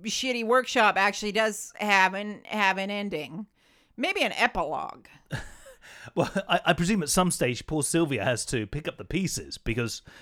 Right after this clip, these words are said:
Speaker 1: Well, yeah. So before I got home, though, so I'm on the tube, and what happens in these writing workshops, if people don't know, is that they, they've printed out a copy of your piece,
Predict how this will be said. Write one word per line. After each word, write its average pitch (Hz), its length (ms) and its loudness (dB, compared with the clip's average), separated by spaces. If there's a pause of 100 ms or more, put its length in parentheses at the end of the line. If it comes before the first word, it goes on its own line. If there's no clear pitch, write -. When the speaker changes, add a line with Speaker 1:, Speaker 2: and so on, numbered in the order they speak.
(220)
Speaker 1:
Well, 370 320 10
yeah. 359 360 8
So 339 280 8
before 370 420 6
I 349 140 10
got 277 260 8
home, 240 380 4
though, 175 280 2
so 240 280 6
I'm 254 220 6
on 370 140 4
the 339 60 0
tube, 320 400 2
and 247 360 0
what 320 180 6
happens 294 460 4
in 240 80 -2
these 233 200 -2
writing 262 360 2
workshops, 226 480 2
if 196 120 -10
people 233 240 -2
don't 208 160 0
know, 208 300 2
is 185 220 -4
that 214 300 0
they, 226 300 2
they've 214 340 0
printed 269 300 2
out 208 320 4
a 190 60 -4
copy 214 400 4
of 170 60 -4
your 180 100 -2
piece, 202 580 -2